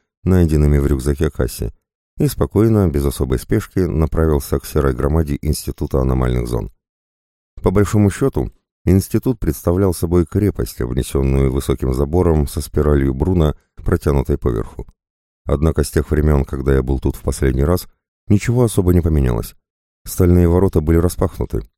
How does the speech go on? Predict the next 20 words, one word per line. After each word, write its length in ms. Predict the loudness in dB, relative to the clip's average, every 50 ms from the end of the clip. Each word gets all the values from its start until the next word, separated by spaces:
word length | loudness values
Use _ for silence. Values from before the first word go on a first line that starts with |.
| _ _ _ _
Странно. 520 | -18 -10 -4 -2 0 0 0 0 -2 -4 -8 -10 _ _ _ _ _ -4
Неужели 520 | 0 2 2 2 2 2 2 2 2 2
Кречетов 600 | 2 0 0 -2 -2 -2 -2 -4 -2 -2 -2 -2
так 200 | -2 -4 -2 -2
и 40 | 0
не 80 | 2 2
удосужился 720 | 2 0 0 -2 -4 -4 -4 -2 -2 -2 -2 -2 0 0
нанять 320 | 2 2 2 2 0 0 -2
себе 260 | -4 -6 -2 -2 0
новую 400 | 0 0 0 0 0 0 0 -2
охрану? 400 | -2 -2 -4 -4 -4 -4 -8 -12 _ _ _ _ _ _ _ _ _ _ _ _ _ _ _ -2
Я 120 | 0 0 2
прошёл 340 | 0 -2 0 0 -2 0
по 120 | 0 2 0
узкой 240 | 0 0 0 0 0
дорожке, 460 | 2 2 2 0 -2 -2 -4 -4 -4
ведущей 500 | -2 -2 -2 -2 -2 -4 -4 -4 -6 -6
к 80 | -4
парадному 520 | -2 -2 0 0 0 0 0 0 0 -2 -2
входу, 400 | -4 -4 -4 -4 -2 -2 -4